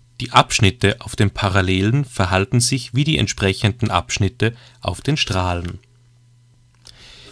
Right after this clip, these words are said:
Wir können nun also die beiden Abschnitte auf den Parallelen x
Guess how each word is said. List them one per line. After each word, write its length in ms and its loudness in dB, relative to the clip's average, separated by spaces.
Wir 120 0
können 320 4
nun 120 2
also 380 2
die 60 -2
beiden 320 2
Abschnitte 580 2
auf 140 -4
den 160 -2
Parallelen 800 -2
x 600 -2